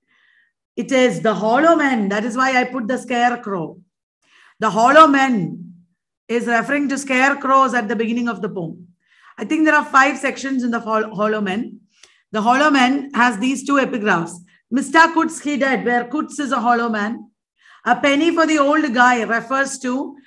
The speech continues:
Guy Fawkes Day, where Guy Fawkes is a scarecrow filled with, uh, fireworks. They fill a scarecrow with fireworks and then they burst it.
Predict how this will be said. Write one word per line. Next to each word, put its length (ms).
Guy 460
Fawkes 400
Day, 440
where 200
Guy 320
Fawkes 440
is 180
a 340
scarecrow 960
filled 320
with, 160
uh, 460
fireworks. 1200
They 180
fill 240
a 80
scarecrow 640
with 160
fireworks 800
and 180
then 200
they 140
burst 360
it. 220